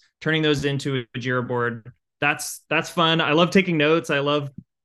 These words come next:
you know, organizing a Jira board and prioritizing. And then on the other side, it's fun to just really dig into a coding problem and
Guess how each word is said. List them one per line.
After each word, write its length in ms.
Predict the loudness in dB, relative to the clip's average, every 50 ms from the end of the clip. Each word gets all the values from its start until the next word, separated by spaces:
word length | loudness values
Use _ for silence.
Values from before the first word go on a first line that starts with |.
| _
you 180 | -6 -4 -2 0
know, 240 | 0 0 0 -2 -2
organizing 580 | -2 -2 -2 0 -2 -2 -2 -2 -4 -6 -6
a 20 | -4
Jira 240 | -4 -2 -2 -2
board 260 | -2 -2 -2 -2 -2 -2
and 160 | -4 -6 -6
prioritizing. 720 | -6 -6 -4 -4 -6 -4 -2 -2 -2 0 -2 -2 -4 -4 -6 -10 _ _ _ _ _
And 140 | 2 2
then 120 | 4 4 4
on 220 | 2 2 0 2
the 100 | 2 4
other 140 | 4 4 4
side, 320 | 2 0 -2 0 0 0
it's 140 | 0 -2 -4
fun 260 | -8 -6 -6 -4 -4 -4
to 100 | -4 -2
just 240 | -2 -2 -2 -2 -6
really 420 | -6 -2 0 2 4 4 4 2
dig 300 | 2 0 -2 0 0 0
into 500 | 0 0 -2 -4 -4 -4 -4 -4 -2 -2
a 60 | -4
coding 420 | -4 -2 -4 -2 -2 -2 -4 -4 -6
problem 600 | -4 -2 -2 0 0 0 -2 -4 -4 -6 -6 -8
and 180 | -8 -8 -10